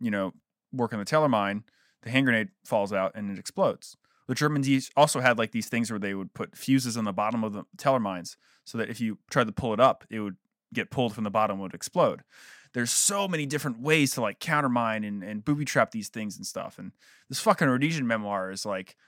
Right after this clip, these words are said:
if you do, like, these four different things, like, you'll make a mine that can never be done. And it's like,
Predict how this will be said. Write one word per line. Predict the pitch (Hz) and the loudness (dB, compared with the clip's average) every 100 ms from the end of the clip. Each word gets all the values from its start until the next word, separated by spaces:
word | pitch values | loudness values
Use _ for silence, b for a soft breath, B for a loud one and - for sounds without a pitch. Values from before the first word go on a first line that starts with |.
| _ | _
if | - 135 | -12 -4
you | 135 | 0
do, | 156 | 2
like, | 139 123 117 | 4 4 4
these | 170 160 | 0 0
four | - 180 165 | 0 2 4
different | 147 135 110 | 4 0 0
things, | 165 151 127 113 | 2 2 2 0
like, | 110 - | -2 -2
you'll | 139 | 0
make | 139 135 | 0 2
a | 107 | 0
mine | 131 135 131 | 2 4 2
that | - | -2
can | 139 147 | -4 2
never | 202 185 | 4 4
be | 143 139 | 2 0
done. | 123 120 110 | 2 2 0
And | 104 101 | -4 -8
it's | 87 | -8
like, | 113 104 | -8 -8